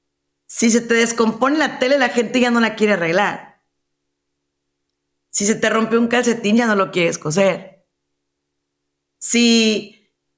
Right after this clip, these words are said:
algo se daña en tu casa, ya no lo quieres reparar. Pero asimismo,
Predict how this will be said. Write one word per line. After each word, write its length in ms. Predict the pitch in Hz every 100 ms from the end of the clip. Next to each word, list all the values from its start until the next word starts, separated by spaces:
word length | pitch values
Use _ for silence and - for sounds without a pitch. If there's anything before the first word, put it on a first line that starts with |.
| _ -
algo 440 | 277 302 302 302
se 140 | 302
daña 240 | 269 214 226
en 140 | 254
tu 120 | 190
casa, 300 | - 247 254
ya 120 | 233 202
no 100 | 214
lo 120 | 220
quieres 220 | 208 220
reparar. 680 | 214 - - - - - _ _ _ _ _ _ _ _ _ _ _ _ _ _
Pero 160 | 202 196
asimismo, 960 | 202 226 220 262 240 190 190 285 -